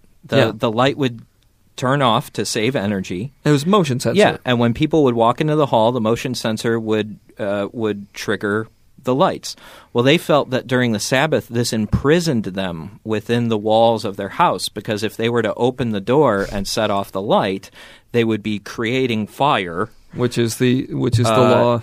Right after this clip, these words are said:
Speaker 1: yeah, and, uh, and so, yeah, they, they <laughs> felt that they were actually being imprisoned by, in their own home because of this automatic light
Speaker 2: These
Speaker 1: in the
Speaker 2: things
Speaker 1: hallway.
Speaker 2: are so remarkable to me because, A, uh,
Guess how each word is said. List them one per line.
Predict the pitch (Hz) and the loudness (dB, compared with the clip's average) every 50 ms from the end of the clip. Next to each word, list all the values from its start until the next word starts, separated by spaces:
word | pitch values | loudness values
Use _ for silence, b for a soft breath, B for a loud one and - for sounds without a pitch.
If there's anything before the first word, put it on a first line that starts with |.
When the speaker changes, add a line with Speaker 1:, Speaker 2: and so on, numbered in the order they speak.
| - _ - | -6 _ -2
Speaker 1:
yeah, | 143 160 165 117 87 82 - - _ - | 0 2 2 2 0 -4 -10 -16 _ -4
and, | 123 123 123 120 117 113 113 110 | -2 0 2 2 2 0 0 0
uh, | 120 113 110 113 110 113 - - - | 0 0 2 2 0 0 -2 -4 -6
and | 120 120 113 113 113 113 104 92 - _ _ _ _ _ _ _ _ _ _ | -6 -4 -4 -4 -4 -6 -8 -10 -16 _ _ _ _ _ _ _ _ _ _
so, | - - - - - 127 | -12 -10 -6 0 2 2
yeah, | 120 123 165 196 | 4 4 4 2
they, | 131 104 120 123 | 2 2 0 0
they | 90 117 120 | 0 -4 -8
<laughs> | - - - - | -8 -6 -6 -4
felt | - - - - | -4 -4 -6 -4
that | 120 131 107 | -4 -4 0
they | - 139 | 0 2
were | 127 123 | 2 2
actually | 120 120 117 - - 135 127 123 | 2 0 0 -4 -4 -2 -2 -2
being | 113 107 127 120 120 117 | 0 0 0 0 0 0
imprisoned | 113 107 104 - - 147 175 185 185 202 196 185 | -2 -2 -4 -2 2 2 2 2 2 0 -2 0
by, | 170 156 139 143 139 | 0 0 0 0 0
in | - - 139 139 | 0 -2 -2 0
their | 135 127 123 127 | 0 0 0 0
own | 139 143 135 | 0 0 -2
home | 123 123 147 160 156 127 110 107 | -2 -2 -2 -2 0 -2 -2 -2
because | 98 104 98 - - 113 110 107 | -4 -6 -6 -4 -2 -2 -2 -2
of | 107 101 104 | -4 -6 -4
this | 107 107 104 - - - - - - _ _ | -4 -2 -2 -2 -4 -4 -6 -8 -12 _ _
automatic | 101 110 113 117 110 110 110 110 110 104 - - | 0 0 2 2 0 0 0 0 -2 -4 -8 -8
light | - 101 120 120 98 76 - - - _ _ _ | -8 -6 -6 -6 -6 -8 -10 -14 -20 _ _ _
Speaker 2:
These | - 185 196 185 - - | -4 -2 -2 -4 -4 -2
Speaker 1:
in | - 226 - | 0 0 0
the | 202 | 0
Speaker 2:
things | - 123 | 0 -2
Speaker 1:
hallway. | 135 135 131 92 - | -2 -2 -2 -2 2
Speaker 2:
are | 156 156 147 | 2 2 2
so | - - - - 170 175 | 2 0 2 2 2 4
remarkable | 180 170 143 139 135 131 127 - 127 117 120 | 4 2 2 2 2 2 0 -2 -2 -4 -4
to | 123 - - | -4 -4 -8
me | - 139 127 127 123 | -6 -4 -4 -4 -4
because, | 107 123 123 120 - 131 120 113 - - _ | -4 -4 -4 -2 0 0 0 0 -2 -4 _
A, | 143 143 147 156 175 185 202 202 - _ _ _ _ _ _ _ _ _ _ _ _ _ _ _ | 2 2 4 4 2 2 0 -2 -4 _ _ _ _ _ _ _ _ _ _ _ _ _ _ _
uh, | 147 147 | -2 0